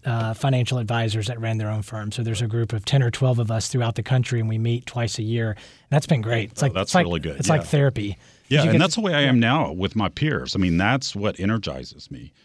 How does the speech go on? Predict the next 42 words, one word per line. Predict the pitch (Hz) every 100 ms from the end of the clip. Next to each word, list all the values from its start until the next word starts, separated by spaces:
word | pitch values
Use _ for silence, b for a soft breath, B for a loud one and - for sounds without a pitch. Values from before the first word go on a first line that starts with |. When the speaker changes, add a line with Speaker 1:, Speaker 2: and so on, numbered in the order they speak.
| b b
Speaker 2:
When | - 87
I |
Speaker 1:
Right. | 120
Speaker 2:
go | 131
have | 110 85
lunch | 95 117 -
with | 92
someone | - 92 87 82 82
who's, | 82 85 73 73 - B B B
like, | 80 76
running | 85 87 85
their | 82 73
own, | 76 69 67 64 -
uh, | 69
management | 73 127 139 - 131
company | - 131 - 127 117
or | 95 73
their | 71 76
own | 71 76
publicity | - 87 123 - 131 127
firm, | - 127 123 117
I | - - - -
mean, | 98 92 87 - - _ -
even | 123 160
though | 139 123
they're | 117
not | 117 107
doing | 107 113 104
exactly | 85 - 98 98 123
what | 98 78
I'm | 78
doing, | 90 120 127 131 120 B B -
they're | 98
having | 92 123 139 139
a | -
lot | 95 95
of | 95
the | 92
same | 95 - 90 82
issues | 78 82 - 123 120
come | - 131 123
up. | 120 123